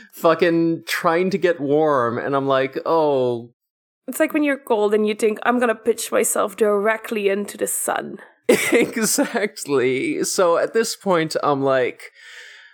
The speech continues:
Speaker 1: "Okay, I gotta fucking take this kitten home." And, you know, so I fucking, you know, really quickly just, like, fucking kill the engine, pop the hood.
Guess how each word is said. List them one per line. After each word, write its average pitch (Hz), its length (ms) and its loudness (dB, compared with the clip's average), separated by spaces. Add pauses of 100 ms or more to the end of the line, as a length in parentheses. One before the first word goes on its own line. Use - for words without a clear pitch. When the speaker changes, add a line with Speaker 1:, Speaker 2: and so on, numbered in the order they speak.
(440)
Speaker 1:
"Okay, 123 420 4
I 110 80 4
gotta 123 220 2
fucking 143 380 0
take 156 220 -2
this 160 180 -2
kitten 202 440 0
home." 147 760 0 (120)
And, 151 600 0
you 139 360 0
know, 143 320 2
so 135 400 0
I 143 100 2
fucking, 143 760 -2 (240)
you 156 240 2
know, 151 80 0 (300)
really 175 420 2
quickly 156 460 2
just, 151 240 0
like, 135 180 0
fucking 135 380 0
kill 185 260 0
the 139 160 0
engine, 135 440 0
pop 147 320 -2
the 123 120 2
hood. 117 500 2